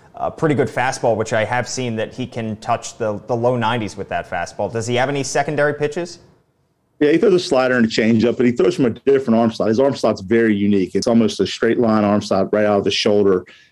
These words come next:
Speaker 2: and, uh, almost kind of like a slinger type pitcher, but he doesn't really sling it. It's kind of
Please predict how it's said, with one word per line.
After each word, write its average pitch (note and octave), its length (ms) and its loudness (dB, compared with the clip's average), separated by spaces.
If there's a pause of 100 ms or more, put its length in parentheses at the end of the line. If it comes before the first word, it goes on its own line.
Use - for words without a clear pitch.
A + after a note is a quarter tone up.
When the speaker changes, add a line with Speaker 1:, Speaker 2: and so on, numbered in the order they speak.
(160)
Speaker 2:
and, G#2+ 260 2
uh, G2 240 2 (100)
almost A#2 300 2 (140)
kind D#3+ 160 0
of D#3+ 60 2
like C3+ 120 2
a G#2 60 0
slinger A#2+ 520 2
type G#2 360 -2
pitcher, A#2+ 280 0
but G2+ 140 0
he G2 80 4
doesn't A2 200 2
really F#2+ 120 2
sling A#2+ 380 0
it. G2+ 100 4
It's F#2 200 -2
kind A2 180 0
of G2+ 60 2